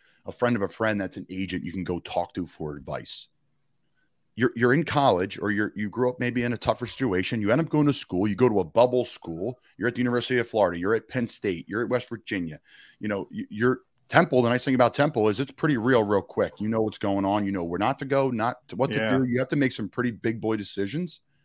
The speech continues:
Speaker 1: um, compared to where I was at Florida, where it was like palm trees and it was like a bubble school.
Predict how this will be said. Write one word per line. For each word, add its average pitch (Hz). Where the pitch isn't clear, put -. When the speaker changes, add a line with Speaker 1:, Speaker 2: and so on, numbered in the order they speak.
Speaker 1:
um, 101
compared 123
to 117
where 117
I 110
was 107
at 95
Florida, 113
where 95
it -
was 98
like 95
palm 110
trees 131
and 104
it -
was 90
like 92
a 92
bubble 98
school. -